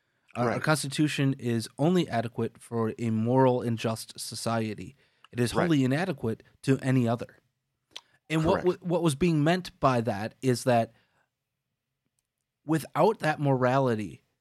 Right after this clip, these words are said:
Speaker 1: the frameworks, as much as we put in place, right, whether that was realizing the Articles of Confederation were too loose,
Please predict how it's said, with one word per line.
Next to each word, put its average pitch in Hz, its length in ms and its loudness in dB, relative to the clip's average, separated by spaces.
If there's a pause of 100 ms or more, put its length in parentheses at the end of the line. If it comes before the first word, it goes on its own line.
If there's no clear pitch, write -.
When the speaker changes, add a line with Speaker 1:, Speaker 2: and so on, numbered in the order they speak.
(480)
Speaker 1:
the 135 460 2
frameworks, 160 720 0
as 127 120 -2
much 170 260 -2
as 139 120 -6
we 151 140 -4
put 156 280 -2
in 117 280 -2
place, - 440 -4
right, 120 300 0 (300)
whether 131 260 4
that 127 220 2
was 123 420 4 (320)
realizing 156 640 4
the 139 80 0
Articles 139 440 -4
of 123 220 -4
Confederation 120 640 0
were 113 140 -8
too - 240 -4
loose, - 480 -10